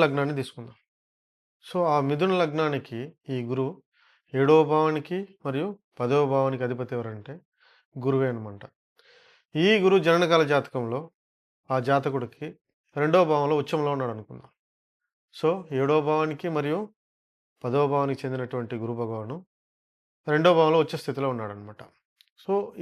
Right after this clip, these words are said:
ఇతనికి ఎప్పుడైతే పెళ్లి జరుగుతాదో, ఆటోమేటిక్‌గానే వృత్తిపరంగానో,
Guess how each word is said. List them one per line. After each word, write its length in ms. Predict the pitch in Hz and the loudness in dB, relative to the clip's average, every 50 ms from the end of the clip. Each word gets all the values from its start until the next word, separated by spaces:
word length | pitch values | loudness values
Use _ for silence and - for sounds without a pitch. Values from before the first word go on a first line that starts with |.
| 156 | -8
ఇతనికి 420 | 151 - 202 202 196 185 - 170 151 143 143 151 160 | -2 -2 0 0 0 -2 -2 -4 -4 -2 0 0 0
ఎప్పుడైతే 500 | 156 - 214 202 202 196 185 - 147 139 139 151 - _ _ _ _ _ _ _ _ - | 0 2 4 4 4 4 4 2 -2 -2 -2 -4 -8 _ _ _ _ _ _ _ _ 0
పెళ్లి 180 | 165 165 180 180 156 | 2 4 4 4 6
జరుగుతాదో, 540 | 156 151 151 147 143 147 131 117 101 104 101 110 117 _ _ _ _ _ _ _ _ - _ - 127 135 | 6 6 6 4 2 0 -2 -2 -2 -6 -10 -12 -14 _ _ _ _ _ _ _ _ -20 _ -4 0 0
ఆటోమేటిక్‌గానే 800 | 151 147 185 175 170 165 160 160 165 147 139 143 135 120 123 139 - _ _ _ _ - | 0 2 2 0 2 2 0 0 0 -2 -2 -2 -4 -4 -6 -8 -10 _ _ _ _ -4
వృత్తిపరంగానో, 800 | 139 139 139 - 175 156 - 147 139 135 131 127 120 113 113 113 | -4 -4 -2 -2 -2 0 2 0 0 0 0 -2 -4 -4 -6 -8